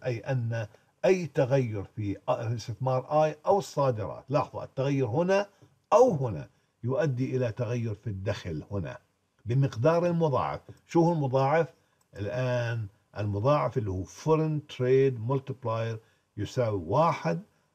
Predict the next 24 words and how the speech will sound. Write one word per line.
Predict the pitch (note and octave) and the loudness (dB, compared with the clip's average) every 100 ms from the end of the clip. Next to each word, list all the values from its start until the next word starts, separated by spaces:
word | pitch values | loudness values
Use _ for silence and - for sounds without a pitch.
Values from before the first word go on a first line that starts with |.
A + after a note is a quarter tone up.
| _ | _
على | - G2 D3 D3+ D#3 - _ _ - | -2 2 6 6 4 -6 _ _ 0
إم | F#3 E3+ | 2 2
بي | C#3+ C3+ A#2+ | 0 0 0
إس | |
زائد | G#2+ A#2+ A#2 G2+ - | 0 -2 -2 -6 -10
إم | A2 G2 | -10 -8
بي | A2 | -8
إم. | G#2 C#2+ - _ _ _ - | -8 -10 -14 _ _ _ 0
هذا | D3 D3 C3 | 2 4 2
هو | G2 C#3 B2+ | -2 0 0
مضاعف | A#2 G#2+ C3 C#3 C3+ D3 D3 - - _ _ _ _ _ _ G#2 | -2 0 2 2 2 -2 -2 -6 -20 _ _ _ _ _ _ -10
التجارة | - - A2 B2+ B2 | -6 -4 0 2 2
الخارجية | G#2 - A2+ G#2+ G#2 G#2 G2+ G2 | -2 -6 -6 -4 -4 -4 -4 -2
لأي | G2 - F#3 G3 C#3+ | -4 0 2 2 2
بلد | B2 B2+ B2+ C3 - | 0 0 -2 -4 -8
في | |
اقتصاد | B2 - A2+ - A2+ G#2 | -8 -8 -12 -6 -4 -4
مفتوح، | B2 B2+ C3+ - - G2+ - _ _ _ _ _ | -4 -4 -6 -6 -6 -6 -12 _ _ _ _ _
والآن | - - D#3 C3 | -10 -2 0 0
سأبين | C#3 C#3 C3+ C3 | -2 -2 0 0
ذلك | A#2+ B2 A#2 | 0 -2 -4
من | A#2+ | -6
خلال | A2 C#3 C#3+ | -4 -2 -2
مثال، | D3 - - | -4 -4 -8